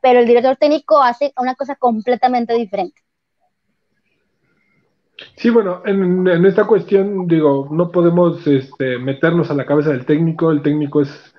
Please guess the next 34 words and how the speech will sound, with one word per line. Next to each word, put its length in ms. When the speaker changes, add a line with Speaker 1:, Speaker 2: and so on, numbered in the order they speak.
Speaker 2:
para 160
eso 100
le 120
pagan, 360
¿no? 260
Y 240
bueno, 320
él, 400
él 320
terminará 500
decidiendo 960
y, 280
pues, 260
eso, 400
al 140
final 240
de 60
cuentas, 380
le 300
ha, 580
le 200
ha 680
dado 420
frutos, 600
eh, 120
¿no? 480
Ha, 280
ha 40
tenido 300
dos 160
campeonatos 500
recientes 400
con 140
América 540